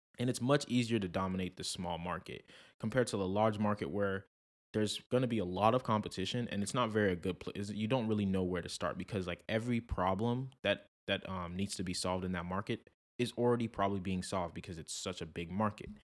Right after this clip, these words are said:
An example of this, like, PayPal started off by specifically serving, um, power sellers on eBay. And these are people that were selling a lot of stuff on eBay because they needed a better payment system. Because what used to happen is that you would have to send a, uh, like, the way people would get paid on, um,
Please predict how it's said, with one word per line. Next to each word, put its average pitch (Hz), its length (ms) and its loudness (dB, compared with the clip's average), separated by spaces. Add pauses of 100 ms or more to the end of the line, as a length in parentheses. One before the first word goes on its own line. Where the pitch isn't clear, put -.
(340)
An 107 120 2
example 110 360 2
of 98 80 2
this, 98 160 0
like, 82 240 -8
PayPal 143 400 2
started 107 320 2
off 104 260 2
by 92 220 0
specifically 120 760 -2
serving, 104 600 0 (360)
um, 85 280 -2
power 92 320 2
sellers 82 440 -4
on 85 120 -4
eBay. 82 340 -6
And 98 80 -4
these 107 140 -2
are 107 60 -2
people 98 220 -2
that 90 140 0
were 87 80 -4
selling 90 300 -4
a 85 60 -8
lot 90 220 0
of 87 60 -8
stuff - 240 -6
on 87 100 -8
eBay 113 420 0 (300)
because 90 360 -2
they 92 120 0
needed 104 280 4
a 90 40 0
better 85 300 -2
payment 85 380 -4
system. - 380 -8 (180)
Because 95 240 -2
what - 240 -4
used 123 220 -2
to 107 60 0
happen 92 360 0
is 87 140 -2
that 90 240 -4 (240)
you 101 80 2
would 98 60 0
have 104 140 0
to 90 240 -2 (180)
send 98 240 -2
a, 85 60 -6 (120)
uh, - 380 -2 (560)
like, 92 120 -4
the 98 80 -2
way 104 160 2
people 104 440 0
would 92 100 0
get 90 180 -2
paid 95 200 0
on, 87 180 -6
um, 90 340 -8